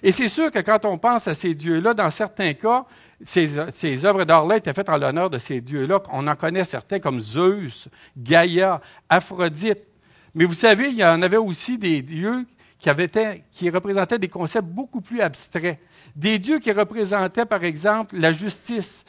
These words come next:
la modestie, donc tous des concepts très, très abstraits. Et j'ai regardé sur Wikipédia pour voir les types de dieux qu'il y avait là. Il y en avait des pages et des pages, mais je regardais ça puis je me disais,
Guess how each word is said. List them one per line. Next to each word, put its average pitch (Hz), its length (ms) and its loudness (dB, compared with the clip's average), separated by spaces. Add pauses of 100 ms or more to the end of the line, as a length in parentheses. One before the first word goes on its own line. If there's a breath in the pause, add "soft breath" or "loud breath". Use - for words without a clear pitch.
(160 loud breath)
la 147 160 6
modestie, 226 640 -4
donc 214 280 -4
tous 339 120 -4
des 220 160 -8
concepts 208 500 -8
très, 269 180 -4
très 240 280 -4
abstraits. 139 420 -4 (260 loud breath)
Et 160 100 0
j'ai 208 180 0
regardé 240 360 0
sur 156 360 -6
Wikipédia 165 920 -4 (500)
pour 147 160 -4
voir 196 400 4
les 135 160 -2
types - 380 -8 (120)
de 131 220 -8
dieux 143 360 -6
qu'il 131 200 -8
y 131 80 -2
avait 156 280 -2
là. 160 240 -2 (580 soft breath)
Il - 80 -6
y 156 60 2
en 202 100 0
avait 220 200 2
des 196 160 0
pages 220 280 4
et 170 80 0
des 143 160 -2
pages, 202 560 0 (340 soft breath)
mais 165 240 6
je 143 100 -2
regardais 190 540 2
ça 269 220 -4
puis 220 120 -10
je 151 60 -12
me 160 120 -2
disais, 170 400 -2